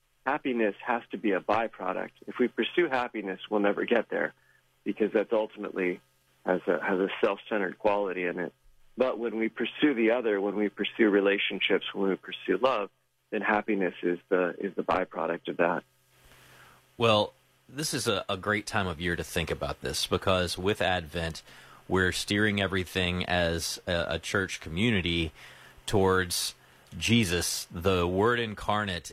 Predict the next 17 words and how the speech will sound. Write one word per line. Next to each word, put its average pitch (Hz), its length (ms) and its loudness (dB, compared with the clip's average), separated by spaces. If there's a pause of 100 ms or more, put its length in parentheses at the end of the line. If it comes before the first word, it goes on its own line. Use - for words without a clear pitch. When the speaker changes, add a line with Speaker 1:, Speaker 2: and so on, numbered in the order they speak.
Speaker 2:
and 92 220 -4
everything 107 460 0
that 98 200 0
means 101 340 0
for 92 160 0
us 85 140 0
in 90 80 0
our 82 40 2
personal 87 460 -2
lives. 95 400 0
But 98 80 -8
we've 107 160 -2
got 117 160 0
this 113 220 -4
thing, 139 460 -2 (440)
you 104 120 2
know, 107 300 4